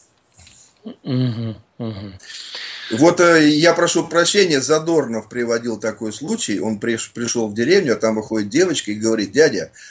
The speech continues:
Speaker 2: а я летать умею». А тут же вы-, выскочила мама и сказала: «Ни в коем случае.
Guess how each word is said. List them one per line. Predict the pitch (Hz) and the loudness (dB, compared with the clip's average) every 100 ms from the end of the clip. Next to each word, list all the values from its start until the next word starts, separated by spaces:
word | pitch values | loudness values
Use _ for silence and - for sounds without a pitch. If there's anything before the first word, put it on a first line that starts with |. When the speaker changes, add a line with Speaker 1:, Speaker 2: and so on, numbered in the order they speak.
| - | -10
Speaker 2:
а | 98 | 0
я | 117 | 2
летать | 180 240 - 120 | 2 2 2 2
умею». | 127 127 117 101 98 98 _ _ _ _ - | -2 -4 -4 -4 -8 -14 _ _ _ _ -4
А | 107 | -2
тут | - 180 | 0 -2
же | 151 | 0
вы-, | 160 160 | 2 0
выскочила | 139 165 - 127 139 135 | 0 -2 -2 -2 -2 0
мама | 151 208 165 | 2 0 0
и | 117 135 | -4 -4
сказала: | 135 160 147 113 98 95 95 - - | -4 -2 -2 -2 -2 -4 -12 -16 -8
«Ни | 123 | -8
в | - | -2
коем | 190 208 | -2 0
случае. | 196 233 110 98 92 90 87 | -4 -4 -4 -6 -8 -10 -16